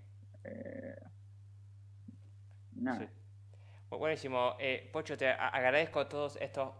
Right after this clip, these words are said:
Speaker 2: minutos. Lo mejor, eh, pa-, para lo que venga, si es en reserva, o, o, y seguramente va, en muy poco tiempo puede llegar a tener el debut en primera, así que de mi parte, muchas gracias. No sé si vos querés agregar a-, algo más.
Speaker 1: No, bueno, eh, muchas gracias, eh, por la invitación.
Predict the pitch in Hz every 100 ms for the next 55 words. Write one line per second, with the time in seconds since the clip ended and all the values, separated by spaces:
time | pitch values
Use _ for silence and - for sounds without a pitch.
0 | - 139 175 165 151 - 131 127 120 156
1 | 147 131 127 113 110 98 - 117 120 117
2 | 113 123 117 131 160 165 123 - 131 123
3 | 117 117 160 160 127 117 98 117 - 113
4 | 110 107 104 113 113 127 123 117 117 120
5 | 117 127 120 117 117 135 117 123 123 120
6 | 123 120 120 131 131 127 139 151 - 131
7 | 127 117 117 120 131 147 139 - - -
8 | 127 135 127 147 143 131 123 127 123 127
9 | 123 113 117 117 123 113 104 - - -
10 | - - - - - - - - - -
11 | - - - - - 226 202 175 196 165
12 | 151 147 135 131 135 165 165 143 180 196
13 | 180 165 156 - - 131 110 117 123 123
14 | 123 123 127 123 160 175 185 185